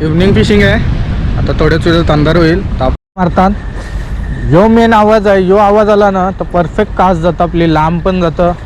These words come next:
आणि लाईन पण अटकत नाही.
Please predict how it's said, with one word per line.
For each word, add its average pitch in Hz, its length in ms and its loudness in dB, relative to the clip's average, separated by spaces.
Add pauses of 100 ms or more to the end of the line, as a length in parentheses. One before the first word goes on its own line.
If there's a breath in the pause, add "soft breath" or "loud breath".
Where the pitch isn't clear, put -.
(960)
आणि 156 480 0
लाईन 165 280 0
पण 175 260 -2
अटकत 156 380 -2
नाही. 156 240 -2